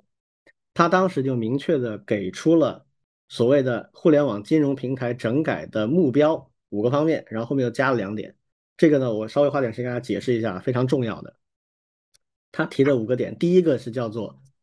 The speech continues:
支付回归本源，而且要求所有的金融平台必须要断开支付业务和其他金融产品的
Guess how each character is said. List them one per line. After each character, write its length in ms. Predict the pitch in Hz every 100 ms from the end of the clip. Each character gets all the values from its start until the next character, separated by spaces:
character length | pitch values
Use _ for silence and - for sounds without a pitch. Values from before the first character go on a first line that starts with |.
| _
支 340 | - 196 202 202
付 400 | 202 208 139 110
回 300 | - 123 143
归 260 | 156 151
本 280 | 147 117 98
源， 340 | 95 160 - - _ _ _ _ _ _ _ _ _ _ _ _ _ _ _
而 180 | - 127
且 300 | 180 156 95
要 260 | 123 180 208
求 260 | 202 117 117
所 300 | - 127 147
有 140 | 110
的 320 | 101 101 95 _ _ _ _ _ _
金 140 | -
融 120 | 135
平 160 | 127 117
台 260 | 113 95 - -
必 120 | 208
须 200 | 196 208
要 140 | 170
断 360 | 107 - 190 127
开 260 | 120 127
支 200 | 127 143
付 140 | 151 147
业 180 | 131 117
务 140 | 98
和 160 | - 113
其 180 | -
他 180 | 131 143
金 140 | 135 139
融 140 | 123
产 240 | 127 110
品 220 | 120 98 -
的 240 | 98 92